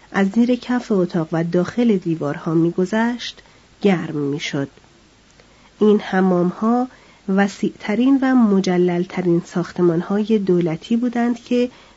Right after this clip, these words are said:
تا آن هنگام ساخته شدند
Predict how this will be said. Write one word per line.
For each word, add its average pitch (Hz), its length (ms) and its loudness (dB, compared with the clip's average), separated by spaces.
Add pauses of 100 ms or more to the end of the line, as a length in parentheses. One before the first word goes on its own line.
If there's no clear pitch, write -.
تا 185 180 -2
آن 254 340 0
هنگام 220 640 0 (260)
ساخته - 540 -4
شدند 143 520 -6